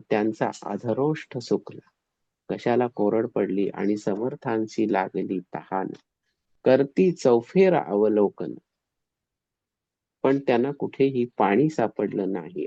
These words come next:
अशामध्येच त्या अकोली गावच्या शिवारामध्ये एका शेतात भास्कर नावाचा शेतकरी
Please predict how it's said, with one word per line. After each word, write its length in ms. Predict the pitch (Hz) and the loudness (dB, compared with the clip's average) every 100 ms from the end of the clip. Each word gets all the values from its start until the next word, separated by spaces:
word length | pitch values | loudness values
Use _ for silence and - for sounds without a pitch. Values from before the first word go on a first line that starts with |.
| - | -8
अशामध्येच 840 | 95 - 160 180 127 95 85 - | -8 -2 0 2 0 0 -6 -2
त्या 160 | 120 90 | 0 0
अकोली 380 | 98 - 165 170 | -2 -2 0 2
गावच्या 460 | 143 110 101 - 98 | 2 0 0 -4 -4
शिवारामध्ये 840 | - 92 104 110 104 104 - - - - | -2 2 2 2 -2 -6 -6 -6 -6 -4
एका 320 | 92 - 107 | -4 -2 -4
शेतात 680 | - - 92 - 95 - _ _ _ _ _ _ _ _ _ _ _ | -2 -2 -2 -2 -6 -6 _ _ _ _ _ _ _ _ _ _ _
भास्कर 600 | 104 98 117 - - 208 | -4 0 0 2 4 8
नावाचा 520 | 185 143 131 131 131 123 | 8 6 4 2 0 -4
शेतकरी 920 | - 113 107 113 - 107 101 85 78 | 0 0 0 -4 -2 0 0 -2 -2